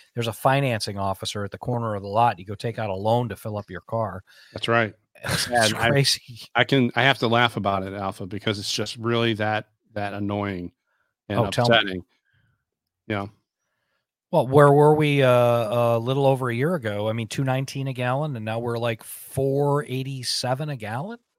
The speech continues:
Speaker 2: Uh, more in other places, especially
Speaker 1: Yeah.
Speaker 2: the blue states. The blue states are just ridiculous.
Speaker 1: I was paying two,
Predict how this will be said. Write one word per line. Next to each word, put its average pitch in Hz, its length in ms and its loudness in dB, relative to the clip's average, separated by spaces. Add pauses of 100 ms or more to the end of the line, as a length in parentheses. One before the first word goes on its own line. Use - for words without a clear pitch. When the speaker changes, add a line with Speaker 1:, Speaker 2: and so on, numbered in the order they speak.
(220)
Speaker 2:
Uh, 139 160 -8
more 123 380 6
in 113 100 2
other 110 240 2
places, 101 560 -2
especially 107 400 -2
Speaker 1:
Yeah. 170 100 0
Speaker 2:
the 95 60 -4
blue 98 200 -10
states. - 540 -8
The - 60 -20
blue 113 220 -10
states 101 320 -6
are 90 80 -12
just - 260 -16
ridiculous. 87 400 -16 (260)
Speaker 1:
I 110 200 -2
was 147 180 2
paying 131 560 -4
two, 165 320 -4